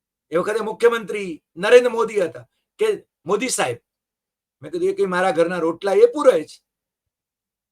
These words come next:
સંજયભાઈ મારા મિત્ર છે અને એણે કહ્યું છે કે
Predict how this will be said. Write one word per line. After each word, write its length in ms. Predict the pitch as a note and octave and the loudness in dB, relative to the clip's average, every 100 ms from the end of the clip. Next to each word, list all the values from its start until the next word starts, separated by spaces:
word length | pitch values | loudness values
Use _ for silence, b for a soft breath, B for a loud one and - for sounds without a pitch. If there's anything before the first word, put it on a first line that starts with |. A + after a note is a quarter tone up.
| _ _ _ _ _ | _ _ _ _ _
સંજયભાઈ 580 | - F#3 F#3+ B3+ C4 C#4+ | -6 -4 6 8 10 8
મારા 300 | C4 A#3+ A#3 | 6 4 2
મિત્ર 380 | G#3+ - - A3 | 0 -6 -6 -6
છે 460 | - G3 D#3 A#2 _ _ _ _ _ _ | -2 -2 -2 -8 _ _ _ _ _ _
અને 160 | F#3+ G#3+ | -10 -6
એણે 320 | G#3+ D#4+ F4 | 0 2 4
કહ્યું 320 | C4+ B3 B3+ | 6 6 6
છે 180 | B3 C#4 | 4 2
કે 160 | - | 4